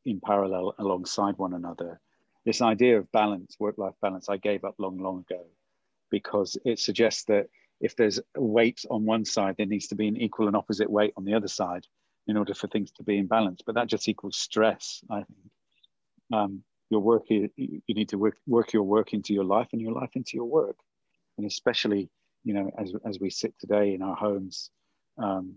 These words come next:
trying to orchestrate hundreds of people and, and in an organization that no longer exists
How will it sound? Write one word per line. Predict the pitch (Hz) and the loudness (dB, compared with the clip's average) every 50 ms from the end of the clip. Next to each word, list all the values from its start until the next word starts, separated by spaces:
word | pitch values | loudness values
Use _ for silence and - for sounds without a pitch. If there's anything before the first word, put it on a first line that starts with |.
| _ _ - | _ _ -6
trying | - 110 104 101 92 | -2 0 0 0 0
to | - - - | -2 -4 -4
orchestrate | 101 104 104 - - - - - - 101 98 98 95 | -2 -2 -2 -2 -6 -10 -12 -4 -2 0 2 2 0
hundreds | 90 101 98 95 98 87 - | 0 -2 -4 -4 -6 -8 -10
of | 101 - - | -12 -8 -4
people | - 104 101 - - 98 90 90 - _ _ _ _ _ _ _ _ - | -2 -2 -2 -2 -4 -6 -6 -6 -10 _ _ _ _ _ _ _ _ -6
and, | 120 104 98 95 - - - | -4 -2 -2 -2 -4 -4 -2
and | 113 101 98 101 - _ - | -2 -2 -2 -4 -6 _ -4
in | 113 104 | -4 -2
an | 98 92 98 | -2 -2 -2
organization | 98 101 - 110 101 98 95 92 101 98 101 95 - - 95 92 95 | -2 -2 -2 -2 -2 -2 0 0 0 0 0 0 -2 -4 -6 -6 -6
that | 104 - | -6 -4
no | 104 101 | -4 -2
longer | 98 95 95 95 92 101 95 95 | -2 -2 -2 -2 -2 0 0 0
exists | 98 101 95 101 120 127 - - - - - - - | -2 -2 2 2 2 2 2 0 -6 -8 -12 -14 -16